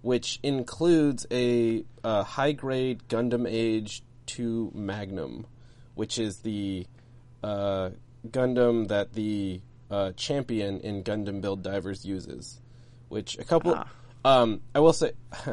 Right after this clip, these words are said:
Speaker 1: I forgot to mention the, the one bundled with the game is actually a clear parts version. So
Speaker 2: Mm-hmm.
Speaker 1: it's still colored the, the same,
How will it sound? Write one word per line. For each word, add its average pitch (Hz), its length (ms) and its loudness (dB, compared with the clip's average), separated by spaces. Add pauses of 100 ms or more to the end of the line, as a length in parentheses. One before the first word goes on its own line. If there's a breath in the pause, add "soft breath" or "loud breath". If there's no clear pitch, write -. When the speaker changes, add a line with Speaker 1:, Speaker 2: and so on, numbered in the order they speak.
(140)
Speaker 1:
I - 60 -14
forgot 139 220 -4
to 127 60 -6
mention 117 320 0
the, 113 260 0 (560 soft breath)
the 135 80 0
one 160 500 8 (560)
bundled 151 600 6
with 117 180 2
the 117 80 -2
game 107 420 0
is 123 160 -2
actually 113 760 2
a 107 260 0
clear 131 400 -2
parts 120 460 -2
version. 147 520 0 (400 soft breath)
So 107 640 2
Speaker 2:
Mm-hmm. 127 280 -4
Speaker 1:
it's - 140 -2
still 147 320 8 (100)
colored 139 500 2
the, 139 200 -2 (100)
the 135 120 -4
same, 143 500 0